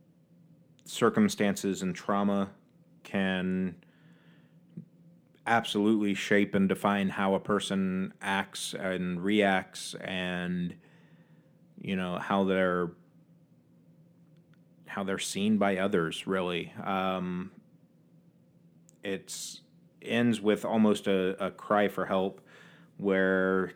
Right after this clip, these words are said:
Deletto says, um, "Can someone please help her?" And I think it's, it's pretty powerful that,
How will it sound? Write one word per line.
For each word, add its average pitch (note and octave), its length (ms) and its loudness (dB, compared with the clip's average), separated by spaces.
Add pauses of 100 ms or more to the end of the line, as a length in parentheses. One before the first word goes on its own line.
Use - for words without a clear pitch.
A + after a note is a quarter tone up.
(320)
Deletto G2 520 2
says, F#2 760 -4
um, F2 680 -8 (1500)
"Can G2 160 -4
someone G2 320 0
please F#2 260 -4
help F2+ 220 -6
her?" - 240 -10 (760)
And F#2 760 -6 (580)
I G2 100 -6
think G#2 240 -4
it's, - 280 -6 (120)
it's - 160 -8
pretty G2+ 280 -2
powerful F#2+ 720 0
that, F2+ 420 -6